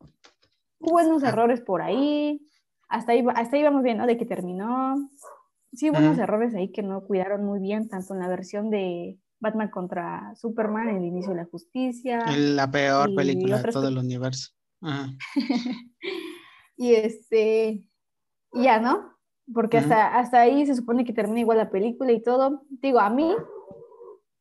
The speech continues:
Speaker 1: quitaron como cinco escenas, cinco o seis escenas
Speaker 2: Ujú.
Speaker 1: que a mí sí me gustaban un buen.
Speaker 2: Ujú.
Speaker 1: Pero de todos modos fue así como de, bueno, está bien, quitaron algunas escenas y ya, y otras cositas que no me gustaron ahí, que no hacían como
Speaker 2: Ujú.
Speaker 1: clic o que no tenían unión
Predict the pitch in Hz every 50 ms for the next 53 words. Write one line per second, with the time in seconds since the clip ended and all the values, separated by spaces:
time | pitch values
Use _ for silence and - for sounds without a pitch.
0 | _ 311 - 571 - - - - 226 262 277 302 339 339 320 247 202 202 - 247
1 | 254 240 269 247 240 240 233 240 277 370 - - - _ _ _ _ _ - _
2 | - - 269 285 277 285 277 254 254 240 247 - 165 185 247 247 - - 180 175
3 | 220 269 269 277 330 262 240 220 202 208 208 - 214 214 214 208 208 208 208 226
4 | 240 262 277 - - - _ _ _ _ _ _ _ _ _ _ - - - -
5 | - 143 143 147 143 147 147 - - - - - - - - - 240 240 226 220
6 | 214 214 208 202 202 196 196 196 196 202 202 214 226 233 254 262 262 269 269 262
7 | 269 247 240 233 220 208 190 185 190 196 190 190 - _ - 196 196 202 - _
8 | - 220 247 226 220 220 208 208 214 220 220 220 208 196 196 - 240 262 269 269
9 | 277 285 285 285 294 269 240 190 185 185 180 185 196 220 214 202 196 202 208 208
10 | - - 190 196 196 220 208 - 208 196 180 180 185 185 185 - 190 190 185 180
11 | 190 220 254 262 269 277 262 269 - 196 190 190 196 190 208 208 214 214 208 -
12 | 214 196 190 190 190 - 139 277 262 285 311 - - 208 214 - 202 208 220 214
13 | 269 254 262 254 240 214 202 196 202 214 247 339